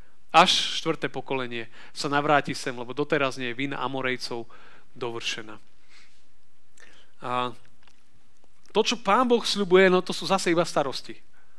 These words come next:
<laughs> Že vlastne on mu hovorí, že, že proste Abraham, v budúcnosti budú ďalšie problémy. Ale ja sa k vám priznám. A to je,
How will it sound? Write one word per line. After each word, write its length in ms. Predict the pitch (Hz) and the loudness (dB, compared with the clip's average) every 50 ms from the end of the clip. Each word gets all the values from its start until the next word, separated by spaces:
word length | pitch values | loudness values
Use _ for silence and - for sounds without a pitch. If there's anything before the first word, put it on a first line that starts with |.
| - - - - - - - - - - - - - | -10 -10 -10 -10 -10 -10 -10 -10 -10 -10 -10 -10 -8
<laughs> 960 | - - - 147 139 - 156 147 147 143 - - - - - - - - - - | -8 -8 -8 -8 -6 -6 -6 -6 -8 -8 -10 -10 -10 -10 -10 -10 -10 -10 -8 -6
Že 80 | 123 139 | -2 0
vlastne 260 | 156 170 - - 190 | 2 2 2 0 0
on 80 | 190 | 0
mu 140 | 202 196 170 | 0 0 0
hovorí, 320 | 160 170 160 160 160 160 151 | 0 0 0 0 2 0 0
že, 240 | 139 139 143 139 - - - - - - - - - - - - | 0 -2 -2 -4 -4 -6 -8 -10 -10 -10 -10 -10 -10 -10 -10 -8
že 100 | - 127 | -8 -8
proste 300 | - - - - - 170 | -8 -8 -4 0 2 4
Abraham, 400 | 175 175 202 190 180 160 147 147 | 4 4 4 2 2 0 -2 -6
v 160 | - 165 170 | -6 -6 -6
budúcnosti 340 | 170 - 185 175 - - - 156 | -4 -4 -4 -6 -6 -6 -8 -8
budú 160 | 160 147 151 | -6 -6 -2
ďalšie 320 | 139 143 143 147 - - | 0 2 2 2 0 -4
problémy. 480 | - - 135 127 120 117 113 110 113 117 - - - - - - - - - - - - - - - - - - - - - - - - - - | -4 -4 -4 -4 -4 -4 -6 -6 -8 -10 -12 -10 -10 -10 -10 -10 -10 -10 -10 -10 -12 -12 -12 -12 -12 -12 -12 -12 -12 -12 -12 -12 -10 -10 -8 -6
Ale 240 | - 123 127 127 | -4 -2 0 2
ja 160 | 131 143 165 156 | 2 2 2 0
sa 160 | - 147 - | -2 -6 -6
k 20 | |
vám 140 | - 143 139 | -6 -6 -6
priznám. 400 | - 135 127 117 - - 107 104 101 - - - - - - - - - - - - - - - - - - - - | -4 -6 -6 -6 -8 -8 -10 -10 -10 -10 -10 -10 -10 -10 -10 -10 -10 -10 -10 -10 -10 -10 -10 -10 -10 -10 -10 -8 -6
A 100 | 120 120 | -6 -6
to 220 | - - 170 175 | -2 0 4 4
je, 160 | 165 160 143 | 4 4 2